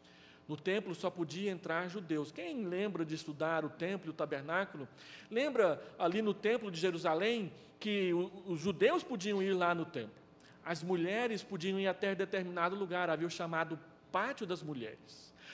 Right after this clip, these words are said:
Havia o pátio dos gentios. E entre o pátio dos gentios, o pátio das mulheres e depois a, o resto do templo, havia um muro, a chamada parede de separação.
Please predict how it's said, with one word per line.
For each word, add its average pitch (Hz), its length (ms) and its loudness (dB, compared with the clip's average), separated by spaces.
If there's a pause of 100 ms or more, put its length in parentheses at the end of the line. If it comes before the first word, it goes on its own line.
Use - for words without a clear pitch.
(160)
Havia 185 320 0
o 233 80 0
pátio 285 560 0
dos 220 160 -2
gentios. 202 840 -4 (280)
E 202 140 2
entre 311 320 6
o 233 60 2
pátio 302 440 4
dos 254 140 2
gentios, 214 680 0
o 165 40 4
pátio 254 460 4
das 226 160 4
mulheres 202 680 2
e 160 80 0
depois 165 600 2 (240)
a, 147 320 0
o 147 60 -2
resto 185 460 4
do 156 120 -2
templo, 190 500 2 (380)
havia 160 400 0
um 190 80 2
muro, 185 420 2
a 135 60 0
chamada 156 400 -2
parede 202 720 0
de 196 100 -10
separação. 165 680 -8